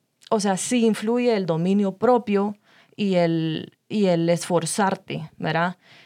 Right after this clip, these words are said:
Eh, en este challenge también lo bonito es que, pues, como les estoy contando,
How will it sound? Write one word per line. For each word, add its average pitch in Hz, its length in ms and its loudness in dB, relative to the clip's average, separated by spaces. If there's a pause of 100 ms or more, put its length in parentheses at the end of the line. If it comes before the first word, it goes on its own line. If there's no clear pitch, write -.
(160)
Eh, 175 600 2 (200)
en 214 160 2
este 220 280 0
challenge 226 440 2
también 180 320 0
lo 220 140 6
bonito 214 560 2
es 196 200 0
que, - 280 -4
pues, - 280 -6 (200)
como 170 160 -4
les 156 140 -4
estoy 160 220 -4
contando, 240 420 4